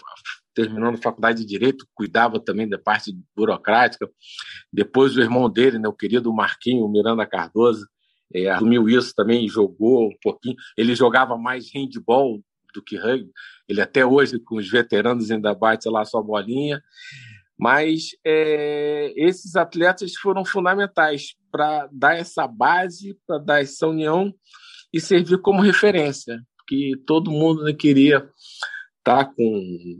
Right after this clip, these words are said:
que quem tinha esse, né, conhecia esse privilégio, como eu coloco, de jogar e, né, gostar do rugby, tá, né, com esse grupo fantástico de, de amigos, de irmãos, que nós, nós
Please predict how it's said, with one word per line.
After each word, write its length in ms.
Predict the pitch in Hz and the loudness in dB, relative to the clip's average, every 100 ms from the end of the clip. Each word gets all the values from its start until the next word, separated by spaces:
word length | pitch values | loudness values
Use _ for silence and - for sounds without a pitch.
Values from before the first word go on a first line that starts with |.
| 90 | -18
que 100 | - | -20
quem 280 | - 113 110 _ - | -2 0 0 _ 0
tinha 280 | 123 123 120 | 4 6 4
esse, 680 | 113 - 113 107 98 95 95 | 2 2 4 4 2 0 0
né, 100 | 98 | -2
conhecia 520 | - 107 90 - 135 | 2 2 2 2 2
esse 200 | 131 - | 2 -4
privilégio, 720 | - 131 123 107 127 131 107 _ | 2 4 4 4 6 4 2 _
como 220 | 110 107 | -18 -16
eu 80 | 101 | -14
coloco, 340 | 98 110 120 _ _ _ _ _ _ _ | -8 -8 -8 _ _ _ _ _ _ _
de 520 | 117 107 110 107 107 101 98 | -8 -4 -2 -4 -6 -10 -8
jogar 580 | 101 110 92 113 135 113 | 2 2 4 4 4 4
e, 480 | 98 92 90 87 82 | 2 -2 -10 -12 -12
né, 200 | 92 92 85 90 | -12 -12 -12 -8
gostar 540 | 98 110 - - 120 | 0 0 0 0 0
do 120 | 113 101 | 0 0
rugby, 600 | 117 135 139 147 151 151 _ _ | 0 0 -6 -10 -10 -16 _ _
tá, 180 | 135 143 | -2 0
né, 120 | 143 | -2
com 160 | 135 143 | 2 0
esse 200 | - 127 | 0 0
grupo 280 | 127 151 | 0 0
fantástico 920 | - 170 160 - 135 147 - - 135 139 _ | -2 -4 -2 0 0 0 -6 -14 -18 -18 _
de, 300 | 107 113 123 | -16 -10 -8
de 80 | 113 | 0
amigos, 600 | 123 113 117 139 120 110 | 2 4 4 4 2 0
de 100 | 110 | 0
irmãos, 640 | 127 113 101 123 135 143 - _ - - - _ - | -2 -2 -4 -2 -4 -10 -20 _ -20 -20 -20 _ -4
que 140 | 139 | 0
nós, 320 | 131 135 139 - - - - | 2 2 0 -6 -10 -12 -6
nós 420 | 127 131 135 - | -2 -2 -4 -10